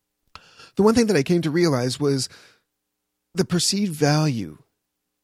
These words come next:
does not equate to actual value. Furniture that my mother had kept in pristine condition,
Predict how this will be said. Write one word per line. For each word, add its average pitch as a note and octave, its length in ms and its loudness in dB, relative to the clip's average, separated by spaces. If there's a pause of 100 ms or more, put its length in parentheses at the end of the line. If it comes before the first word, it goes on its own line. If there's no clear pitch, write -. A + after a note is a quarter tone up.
(320)
does C#3+ 240 -2
not D3 420 -2
equate A2+ 520 -8
to A#2 260 -10
actual A2 460 -8
value. C#2 440 -18 (1900)
Furniture F3+ 520 -2
that B2 100 -4
my C3 140 -6
mother D#3+ 340 -4
had C3+ 140 -8
kept - 280 -6
in A#2+ 120 -8
pristine D#3 520 -4
condition, C3 800 -6